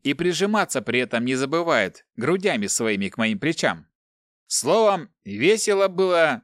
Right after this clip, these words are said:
и даже без всякого спиртного. Опять же играли с ними в умножь большие числа. А еще читал им по памяти стихи,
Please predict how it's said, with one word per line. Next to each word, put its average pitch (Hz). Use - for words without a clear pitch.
и 151
даже 185
без 165
всякого 131
спиртного. 107
Опять 117
же 101
играли 156
с -
ними 98
в 104
умножь 147
большие 147
числа. 101
А 107
еще 117
читал 185
им 175
по 151
памяти 165
стихи, 147